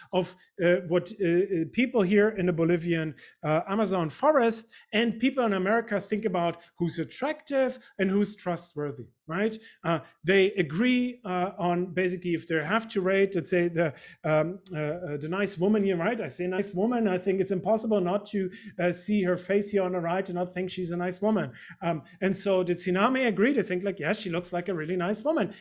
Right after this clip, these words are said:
And <laughs> I and you and me, we all think, "Yes, she looks like a really nice woman." Might be true, might not be true, but that's what I would go with on the, uh, my first impression. So it seems to be, it seems to be that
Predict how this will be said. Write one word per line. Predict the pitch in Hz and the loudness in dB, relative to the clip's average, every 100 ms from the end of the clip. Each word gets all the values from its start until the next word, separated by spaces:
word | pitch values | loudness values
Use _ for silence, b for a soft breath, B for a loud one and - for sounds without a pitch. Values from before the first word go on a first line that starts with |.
| - | -4
And | 190 | -2
<laughs> | 214 | -2
I | 147 254 240 262 | -2 -2 0 -2
and | 185 | -2
you | 160 185 247 - B 240 | 0 0 0 -4 B -2
and | 180 180 | 2 4
me, | 196 | 6
we | 247 202 | 6 6
all | 185 233 | 6 4
think, | 196 196 170 | 0 -2 -2
"Yes, | 196 208 | -4 -4
she | - | -6
looks | 165 170 165 | -6 -4 -4
like | 156 151 | -4 -2
a | 160 B B 165 | -4 B B 0
really | 160 156 | 0 2
nice | 151 147 - | 0 -2 0
woman." | 185 202 196 - | 2 0 -2 -12
Might | 131 170 180 180 | -4 0 0 0
be | - | -6
true, | - 202 202 | -4 0 2
might | 208 208 | 4 4
not | 226 233 | 2 2
be | 240 | -2
true, | - 180 175 190 B B | 0 2 2 2 B B
but | 143 175 147 | -2 -2 0
that's | 190 214 - | -2 -4 -6
what | 202 175 190 | -2 0 0
I | 151 | -2
would | 147 151 120 | -2 -4 -2
go | - 151 156 151 B - | 2 4 4 0 B -4
with | 139 147 143 - | 0 0 -2 -6
on | 147 147 | -4 0
the, | 143 165 - 143 156 | 0 -2 -2 -2 -2
uh, | 160 | -4
my | 147 143 | -4 -2
first | - 147 - | 0 -2 -2
impression. | 139 139 135 | -4 -6 -4
So | 156 214 | 0 0
it | 208 | 0
seems | - 392 370 - | 4 4 4 0
to | - 247 | -6 -8
be, | 214 | -4
it | 196 | -4
seems | - 269 - | -2 -2 -2
to | 240 | -4
be | 214 220 | 0 2
that | 196 | 2